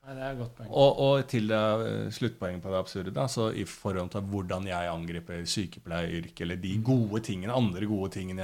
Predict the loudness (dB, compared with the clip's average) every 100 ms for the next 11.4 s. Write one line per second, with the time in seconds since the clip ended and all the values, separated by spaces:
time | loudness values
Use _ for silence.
0 | -4 -6 -6 -6 -6 -4 -4 -4 -8 -8
1 | -6 -8 -8 -8 -6 -4 -2 -2 -2 -2
2 | -2 -4 -4 -6 -8 -8 -8 -8 -8 -8
3 | -6 -6 -6 -4 -4 -4 -4 -8 -14 -18
4 | -20 -10 -6 -6 -8 -8 -2 0 0 -4
5 | _ _ _ _ _ _ _ -4 -2 -2
6 | -2 0 2 2 -2 -2 -4 0 4 4
7 | 4 0 -2 -4 -6 -6 -6 -8 -6 -6
8 | -2 -2 -4 -10 _ _ _ _ _ _
9 | _ -2 -2 -2 -2 -2 -4 -6 -10 -12
10 | -8 -4 -2 -2 -2 -4 -2 -2 -4 -4
11 | -4 -6 -4 -4